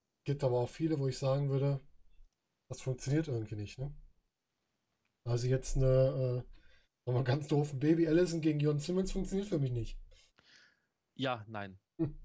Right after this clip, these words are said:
Speaker 1: Da muss
Speaker 2: Nein.
Speaker 1: man schon ganz vorsichtig sein bei der Auswahl, gegen wen man die stellt, ne?
Speaker 2: Genau, richtig. Da, da muss man halt gucken, also ich glaube schon, dass das W X W das kann. Muss man halt drauf achten oder, oder jetzt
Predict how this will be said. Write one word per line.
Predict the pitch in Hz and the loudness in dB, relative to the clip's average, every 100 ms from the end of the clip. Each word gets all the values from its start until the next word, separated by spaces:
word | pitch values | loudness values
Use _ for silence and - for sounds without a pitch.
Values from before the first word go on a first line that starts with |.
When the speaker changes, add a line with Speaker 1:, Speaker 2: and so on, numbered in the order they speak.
| - - - _ | -16 -16 -18 _
Speaker 1:
Da | 123 | -6
muss | 135 | -4
Speaker 2:
Nein. | |
Speaker 1:
man | 147 | -4
schon | 147 131 | -4 0
ganz | 131 143 | 0 0
vorsichtig | 156 151 147 135 | -4 -6 -4 -4
sein | 135 131 | -2 0
bei | |
der | 123 | 0
Auswahl, | 120 139 143 131 117 | 0 -4 -4 -4 -4
gegen | 123 117 | -4 -4
wen | 131 | -4
man | 131 104 | -4 -6
die | |
stellt, | - 123 104 104 | -8 -8 -8 -8
ne? | 120 - _ _ - | -14 -16 _ _ -14
Speaker 2:
Genau, | 107 95 | -10 -10
richtig. | 95 98 107 113 - | -12 -16 -16 -14 -4
Da, | 113 | -4
da | 107 123 117 | -4 -6 -8
muss | 135 | -8
man | 143 | -10
halt | 123 117 _ | -8 -8 _
gucken, | 123 - | -20 -14
also | 110 110 113 - _ | -10 -8 -8 -12 _
ich | - - - | -20 -20 -8
glaube | 120 127 | -4 -4
schon, | - 139 | -6 -8
dass | 131 - | -8 -10
das | 113 - | -12 -10
W | 120 | -10
X | - | -6
W | 120 | -4
das | 113 - | -4 -4
kann. | 143 185 - _ _ _ _ _ _ _ - _ _ _ _ _ _ | -6 -6 -8 _ _ _ _ _ _ _ -20 _ _ _ _ _ _
Muss | - - | -14 -8
man | 127 | -8
halt | 107 | -8
drauf | 113 | -10
achten | 110 107 123 107 | -12 -12 -12 -8
oder, | 101 101 - | -4 -4 -4
oder | 104 101 - - | -4 -4 -4 -10
jetzt | 101 - | -14 -12